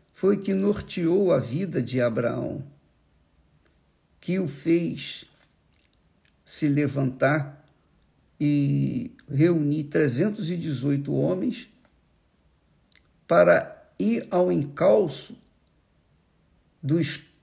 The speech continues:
quatro reis que haviam, é, vencido cinco reis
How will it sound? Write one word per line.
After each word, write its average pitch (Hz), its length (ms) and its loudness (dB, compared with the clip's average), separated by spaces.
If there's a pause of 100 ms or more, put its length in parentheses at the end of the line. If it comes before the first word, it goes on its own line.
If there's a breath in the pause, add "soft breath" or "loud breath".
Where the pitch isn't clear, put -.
quatro 247 580 -2
reis 185 720 -4 (1000)
que 165 180 0
haviam, 156 680 0 (1600)
é, 113 640 -4
vencido 143 720 0
cinco - 520 -4
reis - 640 -4